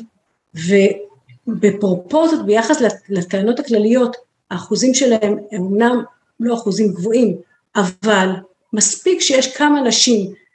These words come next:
שיש בכוחן בטענות האלה להרוס, א',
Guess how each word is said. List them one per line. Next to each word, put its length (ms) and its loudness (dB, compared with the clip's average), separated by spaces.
שיש 240 0
בכוחן 840 0
בטענות 540 0
האלה 220 2
להרוס, 680 0
א', 120 2